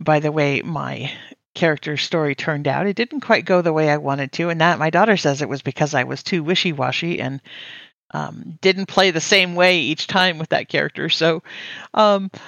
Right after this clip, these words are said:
but I, I like that you can watch it all unfold, and, um, Above and Flo-, Below is just more, more random, but it's still a great game. And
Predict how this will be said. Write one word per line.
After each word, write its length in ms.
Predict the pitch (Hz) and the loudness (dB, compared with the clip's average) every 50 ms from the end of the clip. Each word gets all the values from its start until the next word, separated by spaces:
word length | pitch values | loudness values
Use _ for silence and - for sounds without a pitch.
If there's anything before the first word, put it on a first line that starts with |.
| - - _ - | -20 -20 _ -2
but 240 | 180 226 233 - - _ _ _ _ | 0 2 2 2 0 _ _ _ _
I, 260 | - - 226 233 - - _ | -2 0 0 0 -2 -2 _
I 140 | - - 175 | -4 -2 0
like 320 | 185 190 233 269 - - - | 2 2 2 2 2 0 0
that 120 | 214 - | 0 0
you 160 | - 190 196 | 2 0 -2
can 420 | 190 - - 165 160 156 156 151 139 - - _ _ _ _ - - | -2 -2 -2 -4 -2 -4 -6 -8 -10 -14 -16 _ _ _ _ -14 -10
watch 320 | 185 196 185 156 185 - 202 | -6 -2 -2 0 0 2 4
it 60 | 170 | 4
all 200 | 160 160 147 - | 4 4 4 4
unfold, 600 | 127 147 151 - - 143 147 139 110 - - - - | 2 0 0 0 0 2 2 0 -2 -6 -10 -10 -8
and, 380 | - 127 127 131 135 135 131 123 117 120 120 _ _ _ _ _ - | -8 -6 -6 -8 -10 -12 -14 -14 -16 -18 -20 _ _ _ _ _ -2
um, 200 | - - - - | -2 -2 -2 -4
Above 300 | - - 165 180 185 175 | -4 0 4 4 4 4
and 140 | 185 175 165 | 2 -2 -4
Flo-, 320 | - - 160 160 156 - - - - | -6 -4 -4 -4 -4 -4 -6 -12 -4
Below 320 | - 170 160 156 156 151 | 2 4 6 6 6 6
is 100 | 139 143 | 4 2
just 200 | - 160 143 - | 0 -2 -2 -2
more, 380 | - 165 151 147 147 143 135 - _ - - - _ _ | -2 -4 -4 -2 -2 -4 -6 -8 _ -20 -20 -20 _ _
more 180 | 170 160 143 135 | 0 2 2 2
random, 500 | 131 135 139 131 135 139 123 110 107 127 - - - - _ - | 2 4 4 4 4 2 0 -4 -6 -8 -12 -18 -20 -16 _ 0
but 200 | 151 160 147 156 | 4 4 4 4
it's 140 | 131 - | 4 0
still 240 | - - 247 233 196 | 0 2 4 4 4
a 60 | 151 | 4
great 240 | 135 117 120 110 - | 2 0 -2 -4 -4
game. 320 | - 127 110 82 90 - - - - 127 - - | -4 -4 -4 -4 -4 -6 -8 -8 -6 -8 -8 -8
And 300 | - - 127 131 131 - | -8 -10 -10 -10 -12 -14